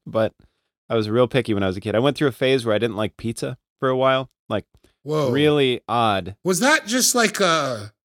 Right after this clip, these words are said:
Speaker 2: rebellion
Speaker 1: I think
Speaker 2: thing?
Speaker 1: so. I think it's where I was like, "Nah, pizza."
Speaker 2: That couldn't have been, like, a taste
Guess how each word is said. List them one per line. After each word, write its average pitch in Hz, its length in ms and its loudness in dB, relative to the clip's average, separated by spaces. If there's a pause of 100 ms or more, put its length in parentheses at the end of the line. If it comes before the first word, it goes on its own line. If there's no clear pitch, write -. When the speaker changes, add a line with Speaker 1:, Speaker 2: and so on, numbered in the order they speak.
(340)
Speaker 2:
rebellion 151 680 0
Speaker 1:
I - 40 2
think 147 200 2
Speaker 2:
thing? 233 480 2
Speaker 1:
so. 208 80 -8
I 143 80 0
think 151 160 4
it's 127 80 -2
where 135 80 2
I 131 60 4
was 127 40 -2
like, 123 200 0
"Nah, 110 180 2
pizza." 226 220 0
Speaker 2:
That - 80 -8
couldn't 233 160 4
have 208 80 2
been, 185 160 2
like, 151 160 -2
a 123 80 -6
taste 175 640 0